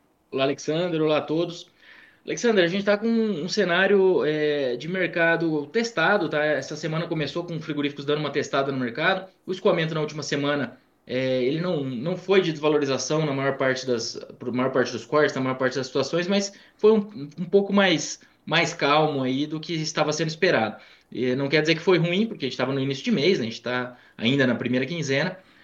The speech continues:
mas não, não foi um consumo que puxou muito, tá? De maneira geral, a gente tá falando de um mercado que começou a, a ter um pouco mais de pressão de baixa.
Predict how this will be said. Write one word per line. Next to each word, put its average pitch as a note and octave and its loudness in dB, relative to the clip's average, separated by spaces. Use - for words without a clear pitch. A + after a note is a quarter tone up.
mas D#3+ 2
não, C#3+ -4
não F#3 2
foi F#3+ 2
um F#3+ 2
consumo F3 -2
que - -10
puxou E3+ 2
muito, C#3+ -2
tá? - -6
De A#2+ -4
maneira D3 4
geral, C#3+ 4
a - -2
gente D#3+ -6
tá D#3+ -4
falando D3 0
de D#3 -6
um D#3+ -2
mercado D3+ -2
que - -12
começou E3+ 0
a, D#3+ 2
a - -2
ter E3+ -2
um E3 -4
pouco F3+ -6
mais E3 -2
de C#3+ -8
pressão D3+ -2
de C#3+ -4
baixa. C3+ 0